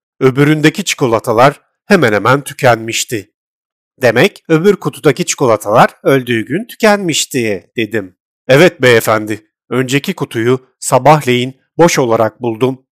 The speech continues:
ve attım." "Bay Deroland günün her saatinde şekerleme yer miydi?" "Genellikle akşam yemeğinden sonra yerdi efendim." Durum kafamın içinde aydınlanmaya başlamıştı. "François," dedim,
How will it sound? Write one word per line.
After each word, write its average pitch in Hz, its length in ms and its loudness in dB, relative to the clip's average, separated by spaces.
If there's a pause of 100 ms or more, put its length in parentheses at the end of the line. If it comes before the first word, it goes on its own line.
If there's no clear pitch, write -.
(100)
ve 175 140 4
attım." 117 560 -2 (560)
"Bay 156 220 4
Deroland 180 520 2 (100)
günün 117 300 -8
her 120 160 2
saatinde 113 540 -2
şekerleme 110 580 -2
yer 110 240 2
miydi?" 196 480 0 (840)
"Genellikle 131 680 2
akşam 165 460 2
yemeğinden 117 500 0
sonra 123 360 2
yerdi 107 340 2
efendim." 107 560 -2 (720)
Durum 123 280 0
kafamın 135 400 -4
içinde 117 360 -4
aydınlanmaya 117 760 0
başlamıştı. 110 600 -4 (840)
"François," 180 580 4
dedim, 107 340 -6